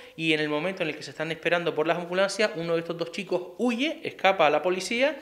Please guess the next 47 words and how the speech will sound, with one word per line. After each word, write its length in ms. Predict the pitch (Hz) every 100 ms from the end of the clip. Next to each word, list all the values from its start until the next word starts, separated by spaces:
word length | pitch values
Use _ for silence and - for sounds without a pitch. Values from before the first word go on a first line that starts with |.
| - - - - - -
y, 1160 | 208 202 196 190 180 175 175 170 165 156 156 156
y 80 | 165
no 80 | 185
se 140 | 180
puede 200 | 170 165
interceptar. 600 | 160 156 - - 131 123
Si 180 | - 131
bien 180 | 131 151
es 120 | -
cierto 300 | 185 190 185
que 120 | 147
pasados 340 | 131 - 151
unos 160 | 156 156
quince, 320 | - 185 180
veinte 260 | 147 160 175
minutos, 420 | 180 220 226 302 - - - -
al 160 | 156 151
parecer 560 | 165 165 190 233 247 151
vuelve 360 | 170 214 190 165
a 120 | 151
colarse 420 | 139 165 202 -
en 80 | 147
el 120 | 131
interior 420 | 131 131 127 156
del 120 | 156 165
complejo 540 | 170 165 185 196 226
por 100 | 170
la 160 | 151 143
parte 360 | 156 156 180
posterior 580 | 180 170 - 143 156 160
del 140 | 147
establecimiento 760 | 139 139 143 135 135 151 165 190
que 100 | 156
da 120 | 147
una 160 | 147 147
montaña. 540 | 139 127 156 131 120 - - - - - - -
Accede 360 | - 131 - 156
al 100 | 170
complejo 540 | 185 170 214 214 160 165
y 80 |
desde 220 | 151 143 139
la 100 | 131
sexta 380 | - 190 196
planta 340 | 190 202 202 202
comienza 420 | 165 156 165 180
a 40 |
arrojar 580 | 170 160 160 175 226 -